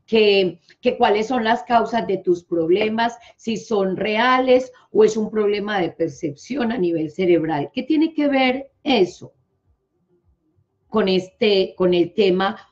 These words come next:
original del programa? Bueno, vamos a, vamos a ir por partes. ¿Cómo se come un elefante? Por pedacitos.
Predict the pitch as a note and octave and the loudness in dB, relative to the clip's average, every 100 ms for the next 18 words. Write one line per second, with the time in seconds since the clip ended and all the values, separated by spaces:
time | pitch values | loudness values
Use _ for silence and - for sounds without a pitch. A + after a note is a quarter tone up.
0 | _ G3 F#3 F#3 F3+ E3+ E3 C#3+ F3+ - | _ 2 4 4 0 -2 -4 -2 -4 -2
1 | D#3 D3 A#2+ - _ _ _ _ _ _ | -6 -6 -8 -10 _ _ _ _ _ _
2 | _ _ _ - D3+ D3 C#3 F#3+ C#4 A3 | _ _ _ -6 -2 -2 -2 -2 0 0
3 | F3+ E3 F#3 B3 C4 C#3 G#3+ - F3+ - | -2 -2 0 0 0 0 -6 -4 -8 -8
4 | _ - C4 C#4 E4+ E4+ B3 C4 D4+ C#4 | _ -6 0 4 4 2 0 2 4 4
5 | C4+ D#4 - C#4+ - - _ - - A3+ | 2 0 0 -2 -4 -16 _ -12 -6 -4
6 | A3 G#3+ F#3 - D#3+ - _ _ _ | 0 2 2 0 -8 -12 _ _ _